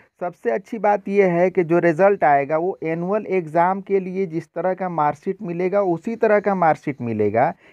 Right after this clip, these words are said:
यानी उनके मार्कशीट पे डिवीज़न भी लिखा होगा कि वो फर्स्ट, सेकंड, थर्ड किस डिवीज़न से पास किए।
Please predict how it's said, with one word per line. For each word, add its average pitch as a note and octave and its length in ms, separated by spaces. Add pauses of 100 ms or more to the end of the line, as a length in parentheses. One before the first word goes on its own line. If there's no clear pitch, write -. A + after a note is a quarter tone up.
यानी E3 340
उनके E3 440
मार्कशीट D#3 600
पे A3+ 220 (300)
डिवीज़न E3+ 600
भी G3+ 160
लिखा E3 400
होगा E3 380
कि F3 120
वो D#3 140
फर्स्ट, D3+ 340
सेकंड, D3+ 380
थर्ड D3+ 280
किस D#3+ 260
डिवीज़न C#3 420
से F#3+ 160
पास D3+ 380
किए। B2+ 400